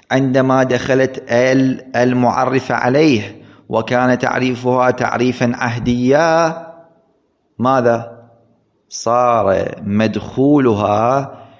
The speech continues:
يشير إلى حصة خاصة من الأفراد التي عينت ماذا؟ عينت في الخارج. فلهذا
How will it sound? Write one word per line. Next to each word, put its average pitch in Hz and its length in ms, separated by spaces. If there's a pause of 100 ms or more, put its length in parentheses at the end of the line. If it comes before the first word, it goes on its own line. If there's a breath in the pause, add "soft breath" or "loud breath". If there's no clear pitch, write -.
(160 loud breath)
يشير 120 880
إلى 156 760 (120)
حصة 135 920
خاصة 95 800 (1500)
من 117 180
الأفراد 113 520
التي 104 400
عينت 120 400
ماذا؟ 127 420 (380 loud breath)
عينت 123 300
في - 120
الخارج. 90 920 (540 soft breath)
فلهذا 107 960